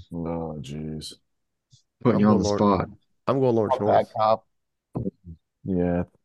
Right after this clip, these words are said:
Speaker 1: L N's probably gotta be a good one for me, too.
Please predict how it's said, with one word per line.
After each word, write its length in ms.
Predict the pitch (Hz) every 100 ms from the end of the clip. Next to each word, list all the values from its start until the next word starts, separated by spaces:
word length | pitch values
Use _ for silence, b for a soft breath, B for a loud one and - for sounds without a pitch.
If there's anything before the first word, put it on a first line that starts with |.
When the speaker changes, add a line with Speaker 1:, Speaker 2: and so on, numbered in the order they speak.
| -
Speaker 1:
L 260 | 95 101 95
N's 180 | 95 87
probably 360 | - 85 82
gotta 220 | 80 82
be 260 | 80 - 87
a 120 | 78 - _ _ _ _ _ _ _ _ _ _ -
good 120 | 85
one 160 | 82 73
for 140 | 71
me, 220 | 78 85
too. 460 | 73 90 80 73